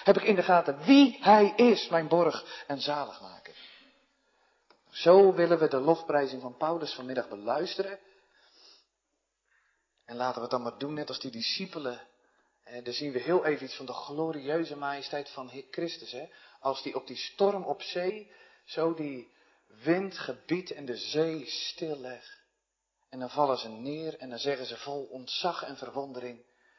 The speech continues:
"Wie is toch deze, dat zelfs de wind en de zee hem gehoorzaam zijn?" Zo zouden we,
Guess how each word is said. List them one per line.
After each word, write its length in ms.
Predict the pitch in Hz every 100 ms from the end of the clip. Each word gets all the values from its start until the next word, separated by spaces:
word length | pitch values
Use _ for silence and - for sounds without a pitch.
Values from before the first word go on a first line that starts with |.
| _ _ _ -
"Wie 300 | 180 233 233 -
is 260 | 196 -
toch 260 | - 165 -
deze, 460 | 143 135 123 - - _ _ _ _ _ -
dat 120 | 113
zelfs 280 | 143 117 -
de 120 | 110 -
wind 280 | 156 185 -
en 100 | 156
de 120 | 127
zee 380 | - 143 143 117
hem 180 | 120 120
gehoorzaam 540 | 110 120 120 101 95
zijn?" 240 | 104 - _ _ _ _ _ _ _ _ _ _ _ _ _ _ _ _
Zo 220 | - 131
zouden 380 | 131 139 143 135
we, 240 | 123 113